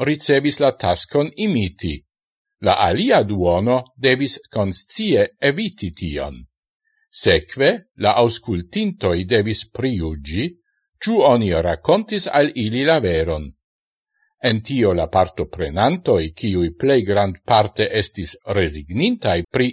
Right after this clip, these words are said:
imitado, pritaxis siajn kunparolintojn plej ofte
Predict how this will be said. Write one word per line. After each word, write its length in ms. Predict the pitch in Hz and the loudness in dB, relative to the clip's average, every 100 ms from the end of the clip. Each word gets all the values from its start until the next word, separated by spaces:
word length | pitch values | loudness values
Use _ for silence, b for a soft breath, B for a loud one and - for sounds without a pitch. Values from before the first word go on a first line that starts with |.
| _ | _
imitado, 800 | 135 113 87 - 90 80 73 90 165 240 _ _ _ _ _ _ _ _ _ _ | -2 -2 -2 -6 -4 -2 -2 2 2 0 _ _ _ _ _ _ _ _ _ _
pritaxis 760 | 180 180 180 226 226 - 185 175 - | -4 -4 0 -2 0 -2 -2 -4 -6
siajn 540 | - 151 117 107 110 | -2 4 4 2 -4
kunparolintojn 1200 | - 240 202 117 90 80 98 147 165 139 127 120 | -6 -6 -4 0 0 0 -2 -4 0 2 2 2
plej 280 | - 139 110 | 0 2 2
ofte 480 | 104 110 - - 131 | 0 -4 -4 -2 -2